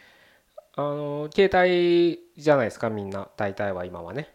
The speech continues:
家電って持ってる人の方が少なくなってきてるとは思うんですけれど、まあ、その人、えー、携帯でね。で、僕なんて携帯、まあ、ほぼ鳴らないんで、あれですけど、なんか、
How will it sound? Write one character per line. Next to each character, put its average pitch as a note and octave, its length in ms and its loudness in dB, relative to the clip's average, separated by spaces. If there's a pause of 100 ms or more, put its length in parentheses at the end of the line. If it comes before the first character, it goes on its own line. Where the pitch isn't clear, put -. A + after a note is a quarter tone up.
家 A2+ 220 0
電 A#2 200 0
っ - 20 -14
て A#2 140 -4
持 A#2 120 -2
っ A#2 60 -8
て G#2 120 -8
る E2+ 80 -12
人 - 120 -14
の F2+ 80 -10
方 F2 60 -12
が F2+ 80 -10
少 - 180 -12
な G#2 120 -6
く - 100 -12
な G2+ 100 -8
っ - 80 -14
て - 100 -18
き - 80 -20
て - 100 -14
る F#2 160 -14 (100)
と G#3 100 0
は D3+ 100 6
思 G#2+ 220 -4
う G2 40 -8
ん - 20 -12
で F2 80 -16
す - 80 -20
け - 120 -18
れ F#2+ 100 -14
ど、 C3 360 -2 (480)
ま G3 100 -2
あ、 E3 40 2
そ D3 140 -2
の C3 100 0
人、 - 360 -6
え G2 220 -6
ー、 - 40 -16
携 G2 200 -8
帯 F#2+ 160 -8
で G2+ 160 -10
ね。 D3+ 80 -14 (480)
で、 B2 200 -2
僕 C#3 420 -2
な C4 120 2
ん B2 100 -4
て A#2 560 -2
携 D#3+ 200 0
帯、 D#3 160 4
ま D3+ 60 -2
あ、 - 80 0
ほ F#3+ 120 10
ぼ C#3+ 100 8
鳴 A2 160 0
ら B2+ 120 4
な D3 140 2
い C3 60 -2
ん G#2 100 -10
で、 G2+ 400 -8 (300)
あ G#2+ 80 -4
れ G#2+ 80 -4
で A2+ 100 -6
す A2+ 100 -14
け F2+ 120 -14
ど、 G2 340 -10 (380)
な F#3 160 -6
ん - 20 0
か、 B2+ 160 -2